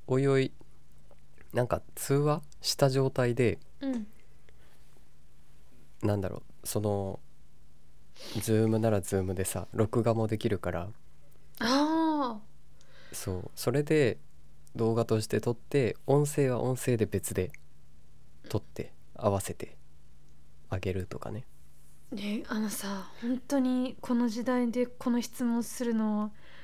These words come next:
Speaker 2: 本当恥ずかしいんだけどさ、
Speaker 1: うん。
Speaker 2: Zoomってさ、え、スマホでもできる？
Speaker 1: うん。
Speaker 2: あ、できるんだ。
Speaker 1: できますよ。
Speaker 2: あー、そうなんだ。よかったよかった。したことなくてさ、Zoom。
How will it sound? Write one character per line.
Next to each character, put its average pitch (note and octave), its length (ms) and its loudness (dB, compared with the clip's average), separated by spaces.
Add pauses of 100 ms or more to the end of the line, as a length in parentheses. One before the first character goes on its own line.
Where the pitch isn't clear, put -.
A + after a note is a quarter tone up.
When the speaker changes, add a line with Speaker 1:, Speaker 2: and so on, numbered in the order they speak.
(120)
Speaker 2:
本 C4+ 160 2
当 - 120 -4
恥 C4 120 2
ず C4 60 -2
か C4 120 4
し C4 120 -2
い - 20 4
ん A#3+ 60 4
だ A3+ 80 2
け A3 100 -2
ど G#3 80 -2
さ、 G#3 400 -4 (640)
Speaker 1:
う A#2 80 2
ん。 G2+ 240 2
Speaker 2:
Zoom C4+ 480 6
っ - 20 6
て C#4+ 240 -2
さ、 G#3+ 480 0 (840)
え、 B3+ 220 0 (140)
ス - 220 0
マ C4 100 8
ホ C4 100 4
で C#4 100 6
も B3+ 60 4
で G#3 120 4
き A3 120 0
る？ G3 240 -2 (880)
Speaker 1:
う B2+ 60 4
ん。 G2 160 2 (400)
Speaker 2:
あ、 D4 60 4
で D4+ 100 10
き D4+ 120 4
る G4 120 6
ん B3+ 60 4
だ。 G3+ 200 2 (1120)
Speaker 1:
で G#2+ 120 0
き G#2 80 -2
ま G2+ 100 2
す - 120 -4
よ。 - 220 -6
Speaker 2:
あ A3 340 -4
ー、 - 40 -8
そ - 140 -8
う B3+ 40 -10
な - 80 -10
ん - 60 -10
だ。 - 80 -10
よ - 60 -10
か - 100 -10
っ - 80 -10
た - 80 -10
よ - 40 -10
か - 80 -10
っ - 40 -12 (100)
た。 - 100 -10 (800)
し - 100 -4
た C4+ 120 -2
こ E4+ 140 0
と D#4+ 100 4
な B3+ 120 2
く - 80 -6
て B3 120 4
さ、 A3 140 0
Zoom。 G3+ 420 2